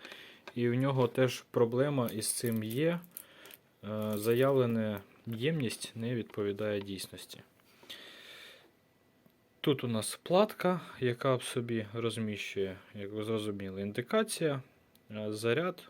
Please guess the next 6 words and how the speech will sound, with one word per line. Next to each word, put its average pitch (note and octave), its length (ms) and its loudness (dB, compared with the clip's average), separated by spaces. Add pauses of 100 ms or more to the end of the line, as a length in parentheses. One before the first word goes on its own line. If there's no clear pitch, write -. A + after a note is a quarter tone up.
(100)
розряд, A2+ 680 -2 (440)
тобто - 260 -12
контроль, A2 520 0
е, G2+ 420 0 (240)
захист A2+ 480 -2
по, G#2 280 -2